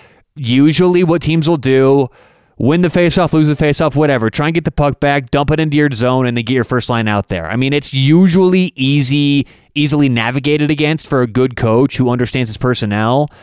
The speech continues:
And away coaches don't put themselves in bad situations. They're not just gonna put the fourth line out there after a stoppage and give the other coach an opportunity to take advantage. So most coaches in the N H L are very good at this, very well aware of this,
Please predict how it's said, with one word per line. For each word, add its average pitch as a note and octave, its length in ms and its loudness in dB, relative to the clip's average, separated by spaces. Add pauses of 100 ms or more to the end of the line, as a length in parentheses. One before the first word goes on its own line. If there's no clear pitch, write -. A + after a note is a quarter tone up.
(220)
And F3 180 -4
away F3+ 380 2
coaches C3+ 400 0
don't F#3+ 240 0
put E3 140 -2
themselves D3 380 -2
in B2+ 60 -4
bad B2 220 -2
situations. G#2+ 580 -2
They're D#3+ 120 -2
not G#3 160 0
just E3+ 140 -4
gonna C3+ 160 -2
put D#3 200 0
the B2 80 -2
fourth C3+ 260 0
line B2 160 -2
out B2 200 -2
there B2+ 340 0 (160)
after C3 300 -2
a B2+ 60 0
stoppage A#2+ 520 0
and A#2+ 80 -4
give B2 140 -2
the B2+ 120 2
other B2 120 2
coach B2 240 -2
an B2+ 60 -2
opportunity B2 460 -2
to A2 100 -2
take A2 180 -4
advantage. G2+ 380 -2
So A#2 320 0 (420)
most F3+ 640 0
coaches D3+ 360 0
in C#3+ 40 -2
the C#3 80 0
N C3+ 80 0
H C3 160 -2
L C#3+ 140 2
are C3+ 60 0
very C3+ 200 0
good A#2 260 0
at A#2+ 100 -2
this, B2 200 0
very C3+ 180 2
well A#2+ 220 2
aware A2+ 300 2
of G#2 80 -4
this, G#2+ 260 0